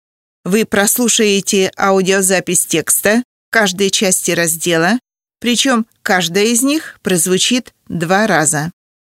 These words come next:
Ответы на задания вы можете отмечать уже во время прослушивания аудиозаписи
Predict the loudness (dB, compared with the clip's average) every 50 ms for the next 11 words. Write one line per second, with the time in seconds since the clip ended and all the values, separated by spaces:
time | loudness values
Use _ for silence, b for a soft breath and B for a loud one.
0 | _ _ _ _ _ _ _ _ _ _ -2 -2 -2 0 0 0 0 0 0 0
1 | 2 2 2 2 2 2 2 2 2 2 2 0 0 0 0 0 -2 -2 -2 0
2 | 0 2 2 2 2 0 -2 -2 0 0 0 0 0 -2 -2 0 0 0 0 0
3 | 0 -2 -6 -14 -6 _ 0 0 2 2 2 2 2 0 0 0 0 0 2 2
4 | 2 2 0 0 -2 0 0 0 0 0 -2 0 0 0 2 2 2 2 4 2
5 | 2 0 0 0 0 0 0 0 0 0 0 2 0 0 0 0 -2 -2 0 0
6 | 0 0 -2